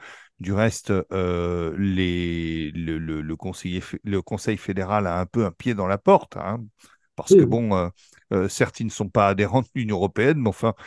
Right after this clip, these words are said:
Speaker 1: ils en appliquent à peu près toutes les direc-, enfin, beaucoup de directives. Et,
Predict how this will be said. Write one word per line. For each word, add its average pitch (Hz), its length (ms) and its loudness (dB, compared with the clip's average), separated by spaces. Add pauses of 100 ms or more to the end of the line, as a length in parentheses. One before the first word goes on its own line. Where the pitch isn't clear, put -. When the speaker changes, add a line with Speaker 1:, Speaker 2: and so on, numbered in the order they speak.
(260)
Speaker 1:
ils 110 180 2
en 110 60 2
appliquent 110 420 0
à 95 60 0
peu 95 100 0
près 113 200 0
toutes 101 220 -6
les 104 120 2
direc-, 95 260 0
enfin, 98 180 0
beaucoup 131 340 4
de 117 120 4
directives. 104 640 0 (960)
Et, 139 320 6